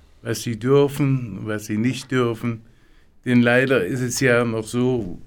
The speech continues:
es ist vieles im institutionellen Rahmen in der Schweiz und, äh, sind die Leute, haben im Tagesablauf, sie stehen früh auf, frühstücken, gehen zur Arbeit, kommen zurück,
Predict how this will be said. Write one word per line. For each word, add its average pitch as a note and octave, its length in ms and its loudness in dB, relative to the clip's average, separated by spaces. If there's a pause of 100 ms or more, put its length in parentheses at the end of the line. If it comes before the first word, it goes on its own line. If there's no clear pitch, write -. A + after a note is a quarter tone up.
(200)
es B2+ 160 -8
ist A2+ 160 -6
vieles C3+ 340 -2
im G#2+ 140 -6
institutionellen B2+ 960 -6
Rahmen C3 400 -2
in B2+ 140 -6
der B2 100 -8
Schweiz B2+ 560 -2 (540)
und, B2 280 0
äh, A2 160 0
sind A#2+ 280 -4
die B2 100 0
Leute, A#2+ 460 0
haben A2 180 -4
im G#2+ 220 -4
Tagesablauf, C3 840 0
sie A#2+ 140 -8
stehen A#2 300 0
früh A2 180 -2
auf, C#3+ 380 0 (100)
frühstücken, C#3+ 720 -4 (500)
gehen B2 240 2
zur A#2 160 0
Arbeit, C3+ 560 2
kommen B2+ 240 2
zurück, D3 640 2